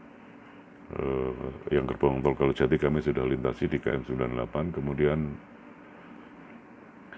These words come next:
di K M seratus sepuluh ini, eh, sebentar lagi akan kami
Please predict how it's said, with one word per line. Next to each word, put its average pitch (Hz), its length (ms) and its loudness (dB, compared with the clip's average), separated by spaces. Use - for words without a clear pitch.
di - 80 -6
K - 140 -8
M 78 180 2
seratus 73 460 0
sepuluh 82 480 2
ini, 87 560 2
eh, 73 300 2
sebentar 71 340 0
lagi 71 300 4
akan 71 240 0
kami 67 100 -2